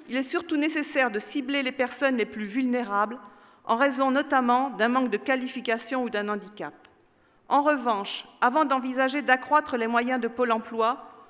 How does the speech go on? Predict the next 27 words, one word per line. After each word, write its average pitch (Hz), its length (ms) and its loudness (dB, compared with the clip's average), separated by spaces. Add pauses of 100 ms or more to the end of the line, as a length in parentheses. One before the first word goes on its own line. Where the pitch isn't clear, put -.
(160)
nous 247 100 -2
considérons 294 640 0
que 285 100 -4
la 214 120 4
priorité 269 580 -2
doit 240 180 0
être 254 200 -4
mise 269 300 -2
sur 220 160 -4
un 214 80 0
renforcement 262 640 -2
de 214 100 -4
coopération 233 920 -4 (420)
entre 226 260 -2
les 214 180 0
acteurs 285 360 2
du 233 100 -6
service 240 380 -2
public 226 500 -8
de 202 60 -2
l'emploi 196 680 -4 (360)
et 262 100 2
ceux 277 260 -2
nombreux 247 540 0
de 208 100 -2
la 208 140 0
sphère 247 400 -2